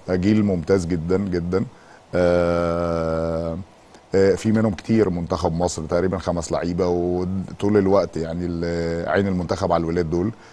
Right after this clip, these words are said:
آه، خامات كويسه جدا. آه، لعيبه عندها يعني عندها احساس ان هي عندها ثقه كبيره جدا بنفسها. آه، واثقين في نفسهم.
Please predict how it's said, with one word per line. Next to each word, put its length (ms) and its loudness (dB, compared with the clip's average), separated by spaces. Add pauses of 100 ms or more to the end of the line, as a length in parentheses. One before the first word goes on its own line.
(320)
آه، 200 4
خامات 280 0
كويسه 260 0
جدا. 420 0 (520)
آه، 640 0
لعيبه 340 2
عندها 600 4
يعني 340 -2 (440)
عندها 880 2
احساس 480 -2
ان 160 -2
هي 520 4
عندها 200 2
ثقه 220 0
كبيره 240 2
جدا 260 0
بنفسها. 520 -2 (580)
آه، 280 2
واثقين 420 2
في 120 -2
نفسهم. 520 0